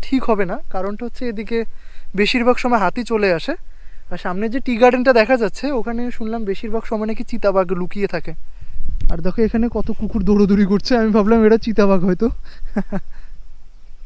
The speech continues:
আর দেখো এদিকে কি সুন্দর জায়গা একদম। তবে তোমরা এদিকে যদি আসো, বিশেষ করে বর্ষাকালে একটু সাবধান, কারণটা হচ্ছে বাঁদরের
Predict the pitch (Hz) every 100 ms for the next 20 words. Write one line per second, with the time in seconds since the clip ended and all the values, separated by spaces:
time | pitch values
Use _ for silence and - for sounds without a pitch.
0 | - - - - - - - - - -
1 | - 180 185 - 233 196 196 285 - -
2 | - - 254 233 214 233 220 208 185 180
3 | 160 156 156 - - - - - - -
4 | - - - - - - - - - -
5 | - - - - - - - - - -
6 | - - - - - - - - - -
7 | - - - - - 240 262 269 285 302
8 | 233 277 285 285 285 277 277 277 311 -
9 | - - 208 294 - 285 220 214 - 269
10 | 285 285 285 - 208 180 202 294 - 202
11 | 220 226 262 - 277 247 202 208 226